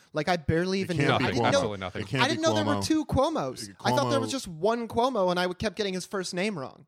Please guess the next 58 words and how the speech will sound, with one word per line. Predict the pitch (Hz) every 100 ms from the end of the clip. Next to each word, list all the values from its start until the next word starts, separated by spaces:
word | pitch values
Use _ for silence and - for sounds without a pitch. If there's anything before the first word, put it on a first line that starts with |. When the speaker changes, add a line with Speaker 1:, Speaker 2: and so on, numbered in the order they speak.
| -
Speaker 3:
God | 117 110
bless | 107 107
you | 107
for | -
that. | 95 87 - _ _ - -
<laughs> | - -
Speaker 1:
<laughs> | 269 - 269 294 - 226 - - _ _ - - _ -
I |
mean, | 175 196
I've | 208
never | 254 220
lived | 220 185
in | 185
New | 170
York, | 160 202 220 156
so | - 156 143
it's | 143 156 151 147 190
all, | 170 156
it's | 151 151
all | 170 151 131 _ 135
Greek, | 151 160 175
it's | 165 -
all | 180
Italian | 139 190 196 175 151 139
to | 156
me. | 208 220 139 - - _ -
But | 160 147 151
it's | 156 -
just | - 160 170
like, | 147 139 - _ _ _ _ _ _
yeah, | 175 175
Speaker 2:
You're | 135
not | 147
Speaker 1:
I |
don't | 180
know. | 160
Speaker 2:
supposed | 131 123
to | 123
call | - 117 104
the | 104
one | 95 98 95
Fredo. | 92 - 95 92 85 78 76 - _ _ -
The | 127
one | 101 - 175
on | -
T | 302 120 113
V, | 107 95
Speaker 1:
<laughs> | -
Speaker 2:
Chris | 107 104
Cuomo, | - 104 101 98 90
gets | 85 85 -
really | 90 92 90
angry | 90 85 85
if | 80
you | 85
call | 76 87 82
him | 82
Fredo. | - 87 82 80 65 50